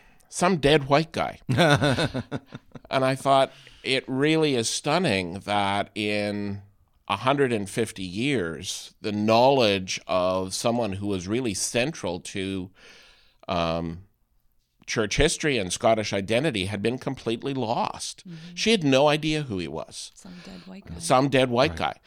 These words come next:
Speaker 1: So I decided if I ever had the opportunity that I'd try and write a, um, biography of Chalmers that would help to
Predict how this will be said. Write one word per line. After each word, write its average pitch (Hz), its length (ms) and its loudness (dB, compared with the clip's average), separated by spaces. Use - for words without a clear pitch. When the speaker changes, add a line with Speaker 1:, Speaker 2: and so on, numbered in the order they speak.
Speaker 1:
So 143 380 8
I 156 100 10
decided 143 540 4
if 113 120 -2
I 117 120 4
ever 117 180 0
had 110 200 0
the 104 100 -2
opportunity 98 680 -4
that 90 180 -6
I'd 87 200 -4
try 95 240 -2
and 87 200 -4
write 87 380 -4
a, 85 460 -6
um, 82 360 -8
biography 120 560 2
of 110 100 -2
Chalmers 117 520 -2
that 101 280 -2
would 95 420 -4
help 127 400 2
to 104 600 -4